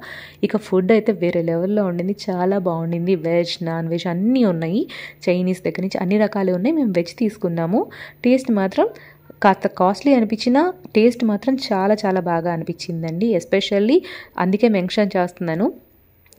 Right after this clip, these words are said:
In general-గా మనం మాల్స్‌కి అవి వెళ్ళినప్పుడు రేట్ పెడతాం కానీ టేస్ట్ పెద్ద బాగోదు కదా. So అలాంటి ప్రాబ్లం ఏం లేదు. ఇక్కడ ఫుడ్ అయితే చాలా బాగా అనిపించింది.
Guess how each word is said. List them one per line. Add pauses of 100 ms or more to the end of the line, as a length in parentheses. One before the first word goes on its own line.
(240)
In
general-గా
మనం
మాల్స్‌కి
అవి
వెళ్ళినప్పుడు
రేట్
పెడతాం
కానీ
టేస్ట్
పెద్ద (120)
బాగోదు
కదా. (520)
So (100)
అలాంటి
ప్రాబ్లం
ఏం
లేదు.
ఇక్కడ
ఫుడ్
అయితే (100)
చాలా (100)
బాగా
అనిపించింది.